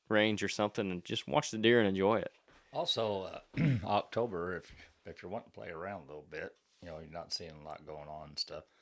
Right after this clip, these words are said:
Speaker 2: uh, and you're wanting to play with some calls, blow on a, a fawn in distress call,
Speaker 1: Mm-hmm.
Speaker 2: see what happens. You're either gonna get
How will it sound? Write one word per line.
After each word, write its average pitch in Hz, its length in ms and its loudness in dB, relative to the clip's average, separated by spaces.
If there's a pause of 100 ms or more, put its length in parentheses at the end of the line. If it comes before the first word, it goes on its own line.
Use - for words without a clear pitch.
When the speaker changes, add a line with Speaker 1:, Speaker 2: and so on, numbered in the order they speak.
(640)
Speaker 2:
uh, - 300 -8 (180)
and 90 100 -12
you're 85 120 -10
wanting 85 180 -10
to - 60 -20
play 90 120 -4
with 82 120 -2
some - 160 -6
calls, 92 480 -2 (640)
blow 104 360 0
on 107 340 -2 (220)
a, - 60 -10
a 78 240 -10 (140)
fawn 110 260 -6
in 95 80 -10
distress 101 420 -6
call, 80 320 -8 (260)
Speaker 1:
Mm-hmm. 110 360 0
Speaker 2:
see 92 180 -4
what 78 220 -8
happens. 73 480 -10 (300)
You're 104 140 -4
either 120 200 -2
gonna 110 260 -4
get 101 300 -2